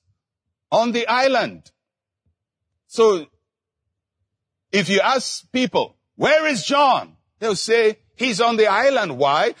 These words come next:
Because we can physically see him on the island. His body is on the island. The guards know he's on the island because he's been exiled there as a prisoner. And there are prison guards who know that John is in Patmos, he's on the island.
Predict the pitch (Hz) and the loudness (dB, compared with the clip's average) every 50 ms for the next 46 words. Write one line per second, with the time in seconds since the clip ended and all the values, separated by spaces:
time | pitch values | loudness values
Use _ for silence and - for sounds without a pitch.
0 | _ _ _ 156 226 185 254 247 - 208 226 240 - 226 214 196 - - - 294 | _ _ _ -6 -4 -2 -2 -4 -4 -4 -6 -4 -2 -2 -4 -4 -6 -10 -8 -8
1 | 302 247 - 285 - 277 262 247 240 214 - - 208 202 196 180 170 175 170 170 | -6 -6 -6 -6 -4 -4 -4 -2 -4 -6 -6 -6 -8 -8 -6 -6 -4 -4 -6 -6
2 | 170 165 - _ _ _ _ - 156 156 147 156 156 - 160 165 151 135 123 117 | -8 -10 -14 _ _ _ _ -2 -2 -2 -2 -2 -4 -2 0 0 0 2 0 0
3 | 113 123 175 208 165 127 135 240 247 226 240 247 226 220 226 170 214 214 214 214 | -2 -2 -2 -4 -2 -2 0 0 0 0 -2 -4 -6 -6 -6 -4 -2 -2 -2 -2
4 | 208 175 214 240 254 269 285 254 226 139 208 180 - _ _ _ _ _ _ _ | -2 -2 0 0 0 0 0 0 -2 -2 -6 -10 -16 _ _ _ _ _ _ _
5 | _ _ - 143 143 110 95 180 190 208 226 208 - - 170 185 202 202 214 196 | _ _ -4 -4 -2 -2 0 0 2 2 0 -2 -4 -6 -6 -4 -2 -2 -2 -4
6 | 190 190 185 151 175 175 170 160 165 143 165 185 190 208 214 220 208 190 180 196 | -4 -6 -8 -6 -6 -6 -6 -4 -4 -2 0 0 0 0 0 -2 -4 -4 -4 -4
7 | 202 185 - 180 175 156 117 139 151 143 - - - 220 247 208 160 131 214 220 | -4 -4 -4 -8 -10 -8 -6 -4 -4 -6 -4 -4 -2 -2 -2 -2 -2 -2 0 0
8 | 214 214 208 175 143 156 160 160 160 165 175 180 - _ _ _ - 160 170 - | 2 0 0 0 -2 -2 -2 0 0 0 0 -2 -2 _ _ _ -4 -4 -2 -2
9 | - 190 - - - 277 277 214 143 127 113 80 - _ _ _ _ _ _ _ | -2 -4 -4 -4 -6 -4 -4 -4 -4 -6 -8 -10 -12 _ _ _ _ _ _ _
10 | _ _ _ _ _ - 175 170 160 175 160 151 - - 254 294 277 233 269 262 | _ _ _ _ _ -4 -2 0 2 2 0 0 0 -2 -2 -2 -2 -2 -2 -2
11 | 220 - 147 135 160 190 - - 160 185 175 165 165 156 147 151 180 208 220 _ | -2 0 0 2 0 0 -2 -4 -6 -6 -6 -4 -2 0 0 2 0 0 -4 _
12 | _ _ _ 220 220 170 - - 165 139 143 160 190 208 233 180 214 240 226 226 | _ _ _ -2 0 0 -2 -4 -4 -2 -2 -2 -2 -4 -4 -4 -4 -4 -4 -4
13 | 214 - _ _ _ _ _ _ _ _ _ _ _ _ _ _ _ _ - 277 | -6 -10 _ _ _ _ _ _ _ _ _ _ _ _ _ _ _ _ -2 0
14 | 285 302 294 302 285 240 180 - 202 220 180 214 220 214 214 208 220 254 269 262 | 0 0 -2 -4 -6 -6 -6 -4 -6 -6 -4 -4 -2 -2 -2 -2 0 0 0 0
15 | 226 190 147 98 87 82 - | 0 0 -2 -4 -8 -14 -20